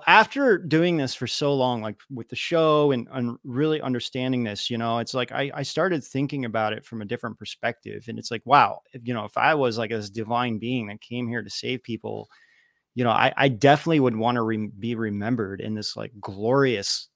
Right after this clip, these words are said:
light. Like, that's why I feel like we should, how we should show Jesus. And I think, like, growing up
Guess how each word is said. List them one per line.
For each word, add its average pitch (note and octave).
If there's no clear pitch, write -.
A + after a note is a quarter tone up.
light. G#2
Like, A#2
that's C#3+
why C#3
I A#2
feel C3
like A#2+
we A2+
should, G2+
how C3
we B2+
should G2
show A2+
Jesus. G#2
And C#3+
I E3
think, E3+
like, C#3+
growing F#3
up B2+